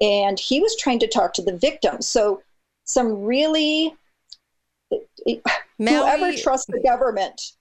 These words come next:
Speaker 2: Maui, I think,
Speaker 1: It
Speaker 2: was an experiment, an experiment by our government and what they could get away with in the things that we've been doing with harp,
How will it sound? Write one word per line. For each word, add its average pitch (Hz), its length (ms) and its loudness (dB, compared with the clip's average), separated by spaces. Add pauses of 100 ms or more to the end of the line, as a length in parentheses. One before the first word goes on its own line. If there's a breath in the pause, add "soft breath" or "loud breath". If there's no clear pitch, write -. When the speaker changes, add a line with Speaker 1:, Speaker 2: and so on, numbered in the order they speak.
(140)
Speaker 2:
Maui, 240 460 -2
I 214 120 0
think, 196 260 -2
Speaker 1:
It 247 60 2
Speaker 2:
was 190 180 -2
an 185 100 -2
experiment, 180 760 -4 (800 soft breath)
an 190 60 -2
experiment 190 600 0
by 180 180 0
our 175 120 0
government 170 580 -2
and 165 120 -2
what 175 180 -2
they 196 100 0
could 180 180 -8
get 175 160 0
away 170 320 0
with 202 360 -2
in 170 240 -4
the 165 60 -4
things 185 340 -2
that 190 120 -2
we've 180 200 -2
been 175 180 -2
doing 170 460 0
with 165 200 -2
harp, 170 480 -4